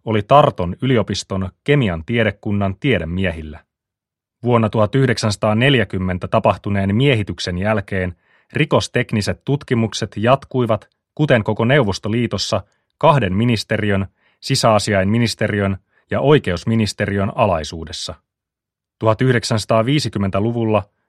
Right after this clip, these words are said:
Viron neuvostotasavallan oikeusministeriön alaisuuteen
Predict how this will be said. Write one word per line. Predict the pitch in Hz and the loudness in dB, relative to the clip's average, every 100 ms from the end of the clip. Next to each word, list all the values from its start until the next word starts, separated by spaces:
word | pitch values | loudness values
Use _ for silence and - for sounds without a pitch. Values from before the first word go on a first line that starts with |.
| - | -4
Viron | 135 147 113 | 0 2 4
neuvostotasavallan | 113 147 107 101 92 113 120 113 107 104 110 - | 4 2 0 -4 -2 0 2 2 2 0 -2 0
oikeusministeriön | 143 135 90 - 120 120 - 107 95 92 - | 0 0 -4 -4 -2 -2 -2 -6 -4 -6 -2
alaisuuteen | 123 127 110 107 101 101 95 | 2 2 2 -2 -6 -4 -4